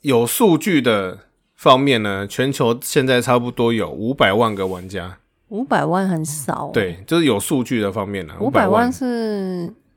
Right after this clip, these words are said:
Speaker 2: 四分之一的台湾人。
Speaker 1: 哦，对，对，对，对，对，对，
Speaker 2: 嗯。
Speaker 1: 差不多四分之一台湾人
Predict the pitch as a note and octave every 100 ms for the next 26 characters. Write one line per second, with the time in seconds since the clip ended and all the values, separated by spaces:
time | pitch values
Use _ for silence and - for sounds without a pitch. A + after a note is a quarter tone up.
0 | _ _ - - - A#3+ A3 G#3 G3+ G3
1 | G3+ G3 F3+ F#3 F3+ F3 F3 C#3+ E3 D3
2 | D3+ D#3+ C#3 D#3 A#3+ _ _ _ - F#2+
3 | G2+ F#2 F2 G2+ F#2 F2+ F2+ E2+ F#3 F3+
4 | E3+ E3+ A#2+ A2+ G#3 G3 C#3+ G2 F#2+ F#2
5 | F#2 E2+ D#2 B1+